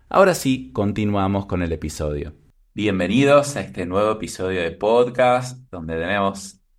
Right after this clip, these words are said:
a un súper invitado, al gran Leo Saldívar, amigo, emprendedor, escaló su negocio. Bueno, ¿quién es Leo Saldívar?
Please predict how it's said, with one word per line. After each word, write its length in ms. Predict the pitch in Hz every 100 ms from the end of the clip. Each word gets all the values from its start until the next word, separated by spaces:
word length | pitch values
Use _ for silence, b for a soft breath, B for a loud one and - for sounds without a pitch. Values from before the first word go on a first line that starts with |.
| -
a 400 | 80 80 76 -
un 180 | 95 92
súper 380 | - 131 127 107
invitado, 760 | 95 87 85 101 104 104 -
al 140 | 80 80
gran 760 | 80 90 98 101 98 95 - -
Leo 640 | 92 101 113 117 113 - -
Saldívar, 1000 | - 82 85 87 117 120 113 113 113 b b b b _
amigo, 540 | - 104 110 104 98 101
emprendedor, 1700 | 98 92 101 98 95 98 101 104 98 95 95 95 92 90 90 87 85 85
escaló 720 | 73 71 - - 98 101 107
su 140 | - 104
negocio. 720 | 101 101 98 95 95 95 92
Bueno, 400 | 117 98 - - _ _ -
¿quién 220 | 170 151
es 320 | 92 - -
Leo 400 | 92 90 85 82
Saldívar? 680 | - 76 76 76 73 73